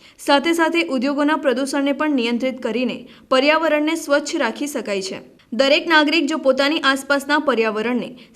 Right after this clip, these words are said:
સ્વચ્છ અને હરિયાળું રાખશે તો સૌનું જીવન સ્વસ્થ અને સુરક્ષિત રહેશે.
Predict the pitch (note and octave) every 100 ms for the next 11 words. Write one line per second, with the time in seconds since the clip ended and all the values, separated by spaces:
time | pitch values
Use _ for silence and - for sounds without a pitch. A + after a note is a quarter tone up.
0 | - C#4 E4 - D4 D#4 C#4+ B3 B3+ C4+
1 | D4+ B3 A#3+ - F#3+ - - - B3 C4+
2 | C4+ D#4 D4+ C#4+ D4 D#4 - C#4 D4+ -
3 | D#4 B3+ C#4+ C#4+ A#3 A3+ C#4 - G#3+ G3+
4 | -